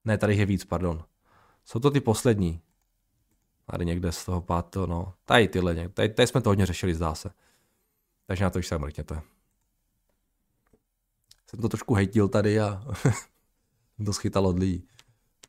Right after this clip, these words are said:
Eh, tak, kde jsme skončili?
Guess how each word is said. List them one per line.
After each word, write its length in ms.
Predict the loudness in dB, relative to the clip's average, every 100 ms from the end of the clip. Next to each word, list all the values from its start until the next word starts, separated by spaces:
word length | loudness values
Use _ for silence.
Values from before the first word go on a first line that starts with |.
| _ _ _ _ _ _ _
Eh, 480 | 0 2 2 2 0 -6 _ _ _ _ _ _ _ _ _ _ _ _ _ _ _ _ _ _ _ _ _ _ _ _ 2
tak, 400 | 6 6 4 -2 _ -20 -20 -14
kde 120 | -14
jsme 120 | -12 -14
skončili? 440 | -8 -8 -6 -10